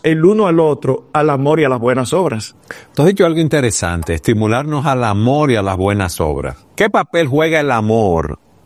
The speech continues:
Speaker 2: en ese cambio y cómo yo puedo implementarlo?
Speaker 1: Bueno, el amor es fundamental.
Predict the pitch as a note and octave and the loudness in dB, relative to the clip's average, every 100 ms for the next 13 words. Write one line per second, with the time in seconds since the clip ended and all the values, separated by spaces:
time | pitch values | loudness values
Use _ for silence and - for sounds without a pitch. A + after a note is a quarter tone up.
0 | _ - G#2+ A2 B2+ A#2+ F#2+ C3 A2+ G2 | _ -4 -2 0 0 -2 -2 -4 -4 -2
1 | E2+ D#2+ - F#2 - A#2 B2 A2 A2 F2 | -2 -2 -4 -8 -2 -2 0 2 0 2
2 | A2+ G2+ G2+ F2+ F#2 E2+ C#2 C#2+ C2 - | 0 0 -2 0 0 0 -4 -6 -8 -10
3 | - _ _ _ - D#3+ C#3+ - _ D3+ | -18 _ _ _ -4 -2 -2 -6 _ 0
4 | D3+ D3 D#3+ F#3 F3 - - C#3+ C3 B2 | 0 0 0 2 0 -2 -4 0 0 0
5 | A#2+ A#2 - - G1+ | 0 -2 -4 -6 -8